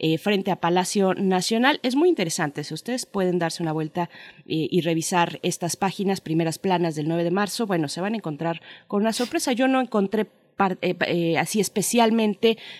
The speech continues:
pues, denostaciones. En-, encontré, al contrario, eh, sí las imágenes de, de ese muro y de los, las confrontaciones entre las chicas y las poli-, y la policía,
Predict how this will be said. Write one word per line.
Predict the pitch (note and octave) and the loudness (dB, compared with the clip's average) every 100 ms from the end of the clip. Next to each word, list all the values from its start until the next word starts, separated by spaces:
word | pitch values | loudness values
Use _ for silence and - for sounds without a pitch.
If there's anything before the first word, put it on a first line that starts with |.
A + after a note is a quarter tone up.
| - | -2
pues, | F#3+ F3+ | 2 6
denostaciones. | F#3+ F3+ - E3 - A#3+ A3+ A3 A3 - - - | 6 4 0 -2 4 6 6 2 0 -4 -6 -8
En-, | - F3+ F3 E3 E3+ D3+ - | -4 0 0 0 0 -2 -4
encontré, | F3 F#3 F3 G3+ G#3 G#3 G#3 | -2 0 0 2 2 4 4
al | F#3 F3+ | 2 0
contrario, | F#3+ F3 G#3 G3+ G#3+ G3+ F3+ - - - _ | 0 0 2 2 4 2 2 -2 -18 -20 _
eh, | - E3+ | -2 0
sí | D#3+ C4+ | 4 4
las | B3+ A3+ | 4 4
imágenes | G3+ G#3 G#3 F#3+ F3 D#3+ | 2 2 2 4 4 2
de, | E3+ E3 C#3 | 2 2 2
de | F3+ | 0
ese | F#3+ G#3+ | 0 2
muro | F#3+ G#3 G#3+ G#3 F#3+ | 4 6 4 4 2
y | - | 0
de | E3+ | 0
los, | E3 D#3+ D#3+ - - | 2 0 -2 -6 -6
las | E3+ E3 - | -4 -4 -4
confrontaciones | E3+ E3+ E3 E3 G3+ G3 | -2 -2 -2 0 0 0
entre | F3 E3+ | 0 0
las | E3 | 0
chicas | - G3 G3 | -2 -2 -2
y | F3 | -2
las | D#3+ | -2
poli-, | - F3 E3+ | -2 -2 -2
y | F#3 | -2
la | E3+ E3+ | -2 0
policía, | F#3 F#3 C#4 B3 | -2 2 4 4